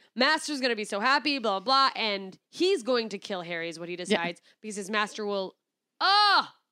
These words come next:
Speaker 1: oh, the repayment he'll get.
Speaker 2: Oh, he's gonna be a, he is gonna be the apple of Voldemort's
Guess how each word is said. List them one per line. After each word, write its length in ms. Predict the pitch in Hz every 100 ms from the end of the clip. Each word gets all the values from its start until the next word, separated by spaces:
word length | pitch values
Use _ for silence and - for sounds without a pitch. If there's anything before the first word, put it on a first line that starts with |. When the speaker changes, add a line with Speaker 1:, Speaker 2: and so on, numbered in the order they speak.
| _ _ -
Speaker 1:
oh, 320 | 330 349 349
the 80 | 277
repayment 520 | 262 247 208 208 208
he'll 160 | 196 190
get. 100 | 214
Speaker 2:
Oh, 520 | 330 349 359 349 320
he's 260 | 269 285 240
gonna 180 | 262 240
be 120 | 220
a, 100 | 202 247
he 240 | 277 269
is 160 | 247 -
gonna 180 | 254
be 380 | 226 226 214 202 202
the 220 | 220 -
apple 600 | 233 277 - 202 170 123
of 180 | 214 190
Voldemort's 880 | 214 220 240 226 214 202 208 -